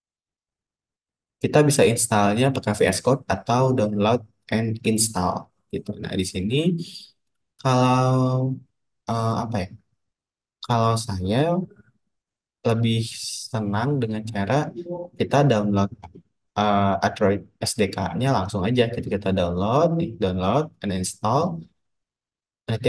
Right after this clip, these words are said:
dia ada bentuk zip gitu ya. Untuk sekarang versi tiga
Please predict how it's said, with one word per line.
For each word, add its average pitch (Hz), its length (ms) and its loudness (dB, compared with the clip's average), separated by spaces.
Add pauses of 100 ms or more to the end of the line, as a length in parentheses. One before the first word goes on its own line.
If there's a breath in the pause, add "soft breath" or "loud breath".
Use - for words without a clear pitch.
(120)
dia 123 180 6
ada 117 200 2
bentuk 107 260 -2 (160)
zip 123 140 0 (240)
gitu - 140 -14 (100)
ya. 113 60 0 (720)
Untuk 95 240 -4
sekarang 117 280 -4
versi - 200 -4 (100)
tiga 101 240 2